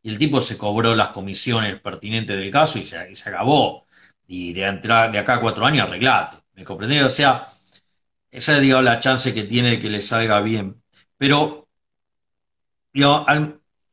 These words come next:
al margen, digo, de toda esta discusión, me parece que a mí me resulta mucho más, todavía más peligroso, porque vos avanzaste mu-, muy bien, digamos, con el tema de,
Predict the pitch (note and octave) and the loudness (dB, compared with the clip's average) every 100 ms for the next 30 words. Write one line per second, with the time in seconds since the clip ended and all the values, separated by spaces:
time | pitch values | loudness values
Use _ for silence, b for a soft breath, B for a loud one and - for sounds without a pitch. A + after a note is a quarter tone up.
0 | _ _ _ B2+ C#3+ F3 F3+ E3+ C#3 C3 | _ _ _ -4 2 4 4 2 4 4
1 | C3+ B2+ B2 D#3 C#3 C3 B2+ A#2+ D#3+ D#3 | 6 4 4 2 4 0 0 -2 0 0
2 | D3 D#3+ E3 F#3 D3+ D#3+ D#3 - _ _ | 2 2 4 2 4 0 0 -8 _ _
3 | _ _ _ _ _ _ - B2+ D#3+ E3+ | _ _ _ _ _ _ -4 0 2 0
4 | E3 - _ _ _ _ _ _ _ _ | -4 -10 _ _ _ _ _ _ _ _
5 | _ _ _ _ G2 _ _ B2+ C3 C3 | _ _ _ _ -20 _ _ 0 2 2
6 | B2+ B2+ E3 D#3 D3+ C#3+ D#3 D3 C3+ D3 | 2 0 -2 2 2 2 0 2 2 2
7 | C#3 C#3 B2 C3 C3+ A#2+ C3+ C3 - B2 | 0 0 2 4 4 2 0 0 -2 -2
8 | A2+ B2+ D3 C3+ - B2+ B2 - A#2+ C3 | 0 4 4 4 2 0 -2 -8 -4 0
9 | D#3 D#3+ D3 C3+ C3 B2 D3 D3 B2+ B2+ | 2 2 2 2 0 -2 -4 -2 -4 -4
10 | - B2 B2 C3+ C#3+ C3+ C#3 C3+ C3 B2+ | -8 -18 -10 -2 2 4 4 2 0 0
11 | C3 B2+ A#2+ A#2 A#2 C3 C3 B2 A#2+ C3 | 0 -2 -2 -2 0 2 2 4 2 0